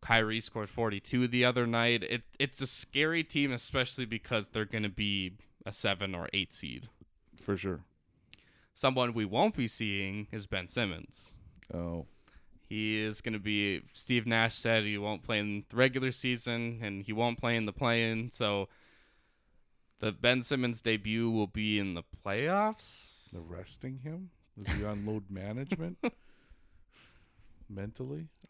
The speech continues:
Speaker 2: Oh, my God.
Speaker 1: <laughs> I just, I know, every time I see a Ben Simmons story, I'm like, "Oh, I have to bring this up." I know
Speaker 2: Yeah.
Speaker 1: you just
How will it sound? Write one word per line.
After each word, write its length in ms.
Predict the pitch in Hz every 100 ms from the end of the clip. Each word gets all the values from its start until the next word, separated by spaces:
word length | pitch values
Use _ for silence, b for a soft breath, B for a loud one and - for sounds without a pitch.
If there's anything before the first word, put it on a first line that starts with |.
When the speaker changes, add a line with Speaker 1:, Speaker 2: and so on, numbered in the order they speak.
| -
Speaker 2:
Oh, 180 | 95 82
my 80 | 76 78 -
God. 1400 | 82 80 90 - _ - _ 269 - - - - - -
Speaker 1:
<laughs> 0 | - - - B B B B B
I 100 | 131
just, 320 | 131 123 104
I 120 | 120 139
know, 160 | 127
every 240 | 120 131 156
time 200 | 170 147
I 60 |
see 160 | 131 127
a 60 |
Ben 200 | 113 107
Simmons 340 | 104 107 107 98
story, 300 | 110 104 101
I'm 100 | 104
like, 180 | 98 123
"Oh, 140 | 123
I 120 | 127
have 180 | 151 185
to 80 | 110
bring 200 | 101 95
this 160 | 90 -
up." 220 | 117 90
I 120 | 117
know 160 | 104 117
Speaker 2:
Yeah. 80 | 104
Speaker 1:
you 60 | 95
just 180 | 101